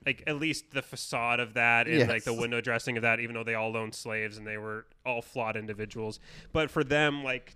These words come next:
Speaker 1: doing the, you know, the gentlemanly thing was the right thing to do. And I don't
Speaker 2: Right.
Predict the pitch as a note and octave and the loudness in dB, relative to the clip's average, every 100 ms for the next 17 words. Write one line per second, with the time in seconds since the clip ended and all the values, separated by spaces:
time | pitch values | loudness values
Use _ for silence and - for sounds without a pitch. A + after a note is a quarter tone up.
0 | B2 C#3+ C#3+ C3+ B2+ A#2+ A#2 A#2 A2+ A2 | -8 -4 0 -2 -4 -4 -2 -2 -2 -4
1 | - - - - - - A#2 G#2+ A#2 - | -10 -20 -20 -20 -20 -8 -4 -2 -4 0
2 | C#3+ C3 D3 B2+ A#2+ A#2 A2+ - A2+ G#2+ | 0 2 -2 -4 -4 -4 -6 -2 0 0
3 | G#2+ G#2+ A2 G#2 G#2 A2+ A2 A2+ A#2 A#2+ | -2 -4 -4 -2 -2 -4 -8 -2 0 4
4 | C#3 | 6